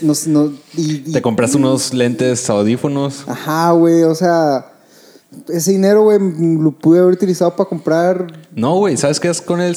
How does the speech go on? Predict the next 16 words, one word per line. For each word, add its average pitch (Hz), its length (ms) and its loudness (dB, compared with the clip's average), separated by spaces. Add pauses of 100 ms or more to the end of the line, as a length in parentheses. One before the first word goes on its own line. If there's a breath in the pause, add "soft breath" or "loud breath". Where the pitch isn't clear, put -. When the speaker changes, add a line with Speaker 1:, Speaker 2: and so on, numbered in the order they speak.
(100)
Speaker 2:
con 135 120 -2
ese 139 140 -2
dinero, 170 260 0
güey? 117 140 0
Dónalo, 147 320 0
güey. 92 180 -2 (720)
Dona 131 640 0
a 110 80 0
una 120 760 -2
causa 120 240 -2
mensual, 131 360 -2
güey. 143 140 -8 (800 soft breath)
Existen, 127 1040 -4 (260)
este, 101 560 -4
está, 107 1160 -2
hay 113 840 -4